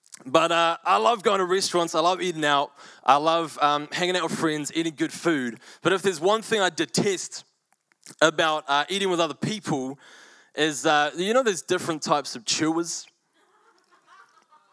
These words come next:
Am I preaching to anyone tonight? Y-, y-, Alea already knows what I mean. Like, you got the silent kind of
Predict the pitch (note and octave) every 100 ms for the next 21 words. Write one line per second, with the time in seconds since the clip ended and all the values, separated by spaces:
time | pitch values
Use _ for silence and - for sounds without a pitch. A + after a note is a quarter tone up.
0 | _ _ - - _ _ _ _ _ _
1 | - D3+ E3 D#3+ F3+ F3 E3 F3 D#3+ D#3
2 | C#3 C#3 C#3 C#3 D3 C#3 C#3 C3 C#3 E3
3 | F#3+ F3 D#3+ D#3+ D3+ C#3 C3 A#2+ A#2+ A2
4 | A2+ G2+ F2+ - - - - - C3+ C3+
5 | C3+ D3+ G3 B3 G3 - - D#3 D#3 D#3
6 | D3 A2+ D#3 C3+ A2+ -